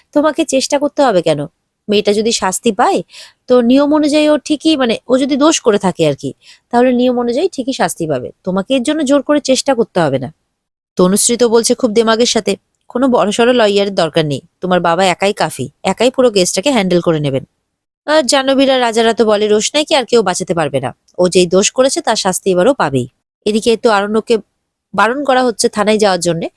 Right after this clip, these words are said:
কিন্তু আরণ্যক যাবেই। যেহেতু গরিমার এই অবস্থা, এবার গরিমার এই অবস্থার জন্য কে দায়ী, সেই প্রমাণটা তো আরণ্যক দেখবেই, যে কোন প্রমাণের বেশে রোশনাইকে ওরা নিয়ে গেছে, সেটাও খতিয়ে দেখতে চায়। তিনি তো খুব রেগে যায়,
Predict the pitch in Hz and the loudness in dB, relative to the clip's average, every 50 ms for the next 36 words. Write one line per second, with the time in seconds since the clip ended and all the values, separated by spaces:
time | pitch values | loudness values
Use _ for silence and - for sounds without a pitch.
0 | - - - - - _ - 277 269 269 339 302 233 214 220 220 247 240 190 - | -18 -20 -20 -20 -20 _ -4 -4 0 2 2 2 2 0 0 0 0 0 0 0
1 | 190 165 139 131 104 - _ _ _ _ _ _ _ _ _ - 170 165 - _ | 0 0 0 -2 -2 -4 _ _ _ _ _ _ _ _ _ -18 -18 -18 -18 _
2 | _ _ - 185 180 175 208 196 190 208 214 226 240 247 254 262 262 254 233 220 | _ _ 0 0 2 2 2 2 4 2 2 2 2 2 2 2 2 2 2 0
3 | 240 - - - 214 196 185 - _ _ - - - _ _ - 196 202 196 185 | 0 -2 -2 -2 -2 -2 -2 -6 _ _ -20 -20 -20 _ _ 0 2 2 2 2
4 | 190 214 226 240 247 254 254 262 254 240 220 214 254 - - 262 233 262 247 262 | 2 2 2 2 2 2 2 4 4 2 2 0 0 0 0 0 0 0 -2 -2
5 | 247 - - 247 269 262 254 240 214 202 202 - _ _ _ _ - - 214 208 | -4 -2 0 0 0 2 2 2 2 2 0 -6 _ _ _ _ -2 0 0 2
6 | - 214 202 202 208 214 208 233 - 240 226 220 226 226 226 226 202 196 247 233 | 2 0 0 0 -2 -2 -4 -4 -2 -2 -2 -2 -2 -2 -4 -4 -2 0 -2 -2
7 | 214 208 233 220 208 - - - - - _ _ - 208 214 208 _ - 254 277 | 0 0 0 0 0 -2 -10 -20 -20 -20 _ _ -2 0 0 0 _ 2 2 2
8 | 269 262 - 247 233 233 226 233 233 214 185 214 214 - 247 240 226 220 202 - | 2 2 0 2 2 2 2 2 0 2 2 0 0 2 2 0 0 0 -2 -4
9 | 208 202 190 - 202 196 190 175 185 208 220 220 196 180 175 - - - - _ | -6 -6 -4 -2 -2 -2 -2 -2 0 2 2 4 4 2 0 -2 -4 -6 -8 _
10 | _ _ - - - 202 - 262 254 262 - - 208 175 202 180 160 156 - - | _ _ -10 -8 -4 -2 0 0 0 0 0 -2 0 2 2 2 2 2 0 0
11 | 156 - - - - - _ _ _ _ _ 285 302 311 302 - 311 247 254 269 | -4 -4 -4 -6 -8 -12 _ _ _ _ _ -8 -6 -6 -2 0 0 2 2 2
12 | 254 262 247 226 220 226 | 2 2 2 2 2 0